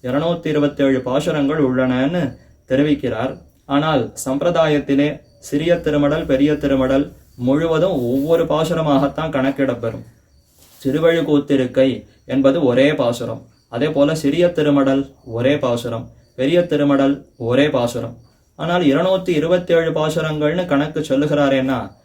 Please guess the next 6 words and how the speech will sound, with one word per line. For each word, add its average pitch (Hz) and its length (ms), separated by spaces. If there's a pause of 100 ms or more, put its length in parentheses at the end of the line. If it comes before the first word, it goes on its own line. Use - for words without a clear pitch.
(220)
இருநூத்தி 151 560
இருபத்தி 156 560
ஏழு 151 260
ஈந்தான் 143 600
தான் 151 140
இருக்கு, 131 260